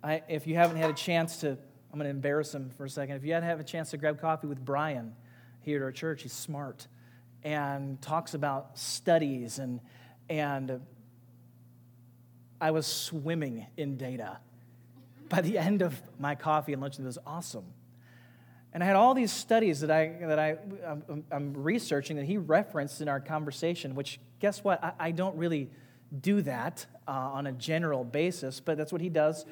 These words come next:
partly for a living. And so we, here I am swimming all this stuff, and there, there's a study at Indiana University on, on blind people, people that were,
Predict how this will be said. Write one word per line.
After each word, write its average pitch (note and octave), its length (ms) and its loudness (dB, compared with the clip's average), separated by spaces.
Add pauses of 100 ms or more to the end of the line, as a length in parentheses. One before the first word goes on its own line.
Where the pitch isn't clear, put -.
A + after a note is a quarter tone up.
(140)
partly F3 280 4
for D#3 300 2
a D#3 160 -2
living. D3 400 -2
And A#3+ 100 -6
so D#3+ 320 2 (340)
we, G#3 220 2 (800)
here G3+ 500 0
I G3+ 100 6
am G3 180 2
swimming G#3+ 340 0
all G3 100 6
this F#3+ 120 2
stuff, A3 180 2
and G#3+ 100 2
there, A3 140 2
there's G#3 220 6
a G#3 60 -2
study F#3+ 440 -2 (1300)
at E3 80 -6
Indiana A3+ 380 6
University F#3 840 2 (540)
on, A#3+ 500 8 (800)
on G#3 320 2
blind G#3+ 420 4
people, C3+ 440 -4
people G#3+ 240 2
that A#3 120 6
were, F#3+ 140 4